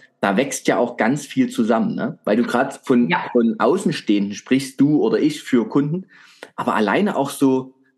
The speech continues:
Speaker 1: innerhalb des Unternehmens kann man ja sowas auch mal gründen. Hey, es gibt Menschen hier bei uns, vier Mann, die interessieren sich für das Thema Gesprächsführung. Wir treffen uns jetzt über, äh, einmal im Monat,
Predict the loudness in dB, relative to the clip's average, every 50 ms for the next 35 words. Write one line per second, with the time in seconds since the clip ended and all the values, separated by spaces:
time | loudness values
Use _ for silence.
0 | _ _ 0 2 2 2 2 0 0 0 -2 -2 -2 -4 -6 -4 -2 0 0 0
1 | 0 0 0 2 2 0 0 -2 -6 -8 -4 -2 0 0 2 2 0 0 -2 0
2 | 0 0 0 -2 -4 -4 -6 -6 -4 0 0 0 0 -2 -2 0 0 0 0 -2
3 | -4 -6 -8 -10 _ _ -2 -2 0 0 -2 -4 -4 -2 -4 -4 -2 0 0 0
4 | 2 2 0 0 0 2 2 2 2 2 0 0 2 0 0 0 2 0 0 0
5 | -2 -4 -8 -20 _ -10 -2 -2 0 0 2 0 0 0 -2 -4 -6 -12 -20 -20
6 | _ _ -6 -2 0 0 0 0 -2 -4 -2 0 0 0 0 0 -2 -2 -2 -2
7 | -2 -2 -2 -2 0 0 0 0 -2 -4 -6 -2 -2 -2 -2 -2 -2 0 2 2
8 | 2 2 0 -4 -2 -4 -4 -2 0 0 0 0 0 -2 0 0 0 0 0 -2
9 | -6 -8 -20 -20 -14 -8 -4 -4 -4 -6 -6 -2 0 0 2 2 0 -2 0 0
10 | 2 2 2 2 2 2 2 2 2 0 0 -4 -6 -8